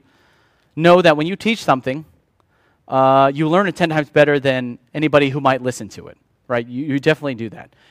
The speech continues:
And I know that all of us may not be teachers, all of us may not be preachers, but at the end of the day, if you take the mindset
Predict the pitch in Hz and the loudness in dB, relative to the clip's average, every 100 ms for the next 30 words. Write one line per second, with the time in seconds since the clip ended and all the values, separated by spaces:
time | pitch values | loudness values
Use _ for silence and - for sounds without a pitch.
0 | - 196 208 208 196 180 190 185 190 185 | 2 4 6 8 8 10 8 6 2 0
1 | 185 185 202 190 160 139 165 160 139 160 | 0 0 0 -6 -6 -6 -6 -4 2 2
2 | 156 160 - _ _ _ - 170 170 165 | 2 -2 -6 _ _ _ -4 2 4 4
3 | 185 - 170 143 170 165 175 170 170 180 | 2 -6 -6 -4 -6 -2 2 4 2 0
4 | 180 170 165 220 165 160 165 160 160 190 | 0 0 4 2 2 -4 -4 0 4 4
5 | 311 302 - 123 | 2 -4 -2 -2